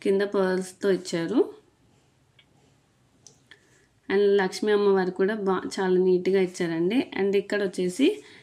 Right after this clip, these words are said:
ఆ, గ్రీ-, Sorry, ఇక్కడ వచ్చేసి గ్రీన్, గ్రీన్ and పింక్‌తో ఇచ్చారనమాట స్టోన్స్ అన్ని.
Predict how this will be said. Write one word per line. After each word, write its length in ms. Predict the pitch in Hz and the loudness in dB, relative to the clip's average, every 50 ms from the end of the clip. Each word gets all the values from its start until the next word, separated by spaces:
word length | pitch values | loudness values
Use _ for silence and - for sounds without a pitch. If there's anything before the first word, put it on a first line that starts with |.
| _ _ - | _ _ -2
ఆ, 120 | 208 208 208 208 202 202 202 196 185 | 0 2 4 4 4 6 4 4 4
గ్రీ-, 360 | 185 196 196 202 196 196 180 - - 190 - - _ _ _ _ _ _ _ _ _ _ _ _ - | 2 2 2 4 4 2 0 -2 -8 -14 -20 -20 _ _ _ _ _ _ _ _ _ _ _ _ -20
Sorry, 340 | - - - 254 196 220 202 190 _ _ _ _ _ _ _ _ - - _ _ - - _ _ _ _ _ _ _ _ _ _ - | -20 -20 -20 -20 -18 -20 -20 -20 _ _ _ _ _ _ _ _ -20 -20 _ _ -20 -20 _ _ _ _ _ _ _ _ _ _ -8
ఇక్కడ 220 | 220 196 - 214 214 | -6 -4 -2 -2 -2
వచ్చేసి 380 | 202 202 185 180 180 180 240 254 226 | -2 0 -2 -2 -2 -2 -2 -2 -2
గ్రీన్, 340 | 202 202 208 208 208 214 214 - - 190 | 0 2 2 2 2 2 0 0 -2 -2
గ్రీన్ 340 | - 202 208 214 226 247 294 - | -2 -2 -2 -2 0 -2 -2 0
and 200 | - 208 202 202 190 | 0 0 0 0 0
పింక్‌తో 440 | 196 196 202 196 190 196 - 208 202 | 0 0 0 0 -2 -2 -4 -4 -4
ఇచ్చారనమాట 680 | 202 196 - - 190 180 175 175 180 180 180 185 208 226 | -4 -4 -4 -6 -4 -2 -2 -2 -2 -2 -4 -4 -6 -6
స్టోన్స్ 480 | 240 - - - 208 196 190 185 180 - | -6 -8 -8 -4 -2 0 0 0 -2 -4
అన్ని. 220 | 180 190 233 277 | -4 -2 0 -2